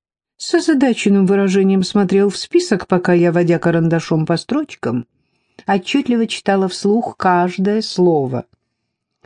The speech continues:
«Тренажёр». «Ау, да-да-да-да, я знаю», — сказал он, не желая терять лицо и признаваться, что он не понимает.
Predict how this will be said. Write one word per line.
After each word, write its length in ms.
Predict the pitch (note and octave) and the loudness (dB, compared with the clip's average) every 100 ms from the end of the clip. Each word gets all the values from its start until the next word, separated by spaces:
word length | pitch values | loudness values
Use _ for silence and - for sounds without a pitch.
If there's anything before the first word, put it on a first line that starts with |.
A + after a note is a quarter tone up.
| _ - | _ -2
«Тренажёр». 560 | A3+ A3 A3+ B3 D#4 _ _ - G#3+ A3+ B3 C#4 D4+ _ _ _ A#3+ B3 B3+ B3+ D#3+ A#2 - _ _ _ _ _ _ _ _ _ - | 2 4 2 0 -4 _ _ -2 2 2 2 0 -4 _ _ _ -4 -2 0 2 0 -4 -12 _ _ _ _ _ _ _ _ _ -8
«Ау, 240 | C#3 F3+ - | -6 -6 -6
да-да-да-да, 640 | C#3+ C#3 A#2+ A2+ - A#2+ _ _ _ _ _ | -6 -6 -6 -8 -10 -12 _ _ _ _ _
я 200 | F#4+ F#4 | -2 0
знаю», — 500 | G3 E3+ C#3+ G#2+ G#2 A2+ | 0 0 0 -2 -6 -6
сказал 420 | - E3+ E3 E3 | -2 0 2 2
он, 180 | A3+ A3+ _ _ _ _ - | 0 -2 _ _ _ _ 0
не 260 | A3+ B3+ | 2 4
желая 540 | A#3+ A#3 A3 G#3 F#3 F3 | 4 2 2 2 2 2
терять 420 | F3+ F3+ E3+ E3 | 2 2 2 2
лицо 500 | E3 E3+ - D4+ D4+ _ - | 0 0 -2 -6 -6 _ -4
и 100 | F3+ | 0
признаваться, 640 | F#3 F3 F#3+ F#3 F3+ F#3 | 2 2 0 0 -2 -4
что 200 | - F3 | 0 0
он 120 | E3+ | 2
не 80 | F3 | 2
понимает. 600 | F3+ F3 E3 A2+ A2 | 0 0 0 -2 -4